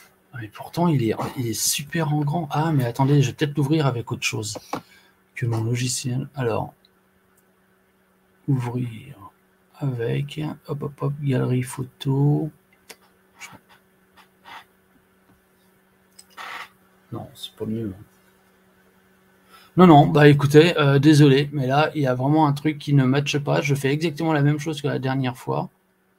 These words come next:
Et pourtant, euh, même sur mon écran, hein, je, j'ouvre en grand sur mon écran, c'est dingue. J'arrive pas à voir.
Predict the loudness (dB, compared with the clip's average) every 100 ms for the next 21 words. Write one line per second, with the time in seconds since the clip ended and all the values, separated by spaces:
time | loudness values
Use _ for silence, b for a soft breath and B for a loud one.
0 | _ _ _ _ _ _ _ -4 -2 -2
1 | -6 -20 _ -6 -4 -6 -6 -10 -16 -20
2 | -20 -20 -20 _ _ _ _ _ _ _
3 | _ _ _ _ _ _ _ _ _ _
4 | _ _ _ _ -20 -20 _ _ _ _
5 | _ _ _ _ _ _ _ _ _ _
6 | _ B B B 2 2 4 6 8 6
7 | 4 0 -2 -2 -2 -2 -2 0 0 0
8 | -2 -2 -4 -4 -6 -4 -4 -6 -10 -10
9 | -10 -14 -12 -10 -8 -8 -8 -14 _ _
10 | -20 -18 -18 -12 -10 -8 -8 -10 -16